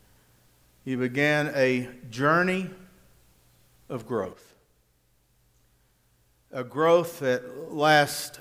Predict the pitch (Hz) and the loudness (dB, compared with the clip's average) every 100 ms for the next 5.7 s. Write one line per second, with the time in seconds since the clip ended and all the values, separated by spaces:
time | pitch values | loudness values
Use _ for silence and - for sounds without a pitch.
0 | - 131 123 123 113 - 107 85 - - | -6 0 6 6 4 -4 -10 -10 -14 -20
1 | _ _ _ - _ _ - - - - | _ _ _ -20 _ _ -20 -20 -14 2
2 | 147 175 185 170 160 156 - - - - | 8 10 10 12 12 12 4 -4 -10 -20
3 | - - 123 147 170 156 143 135 131 127 | -20 -16 6 12 12 12 12 6 6 6
4 | 113 151 151 131 131 117 113 - 160 123 | 10 12 12 12 6 2 0 -4 -2 -2
5 | 117 - 165 147 113 101 | -2 4 8 8 8 2